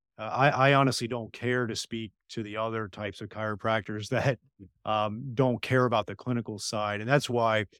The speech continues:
I love having folks like you on here to realize, okay, it's great and it's so necessary to be very skilled clinically,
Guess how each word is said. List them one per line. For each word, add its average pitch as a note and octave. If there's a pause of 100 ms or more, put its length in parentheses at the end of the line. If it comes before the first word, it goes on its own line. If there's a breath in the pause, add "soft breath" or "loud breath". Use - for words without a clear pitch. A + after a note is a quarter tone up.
(460)
I A#2
love A#2
having A#2
folks A#2
like A2
you C3
on A2+
here G#2+
to G#2+
realize, A#2+
okay, A#2 (800)
it's F3+
great D3
and C3+
it's B2+
so D3+
necessary C#3
to B2+
be A#2+ (440)
very C3
skilled A#2+
clinically, D3